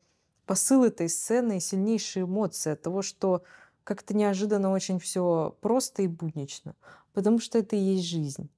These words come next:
Вот так она и выглядит. Без фанфар, без музыки на заднем плане. И фотография в этом смысле показывает то, как Уолтер сам относится к своей жизни. Тут вообще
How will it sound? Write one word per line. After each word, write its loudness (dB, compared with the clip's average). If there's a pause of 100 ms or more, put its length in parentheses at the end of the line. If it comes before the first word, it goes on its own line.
(140)
Вот -4
так 0
она 4
и 4
выглядит. -4 (140)
Без -4
фанфар, -2 (200)
без -2
музыки -2
на 0
заднем -4 (220)
плане. -4 (360)
И 4
фотография 0
в -6
этом -8
смысле -12 (680)
показывает 0
то, 2
как -4
Уолтер 0 (260)
сам -2
относится -2
к -8
своей -2
жизни. -2
Тут -6
вообще 0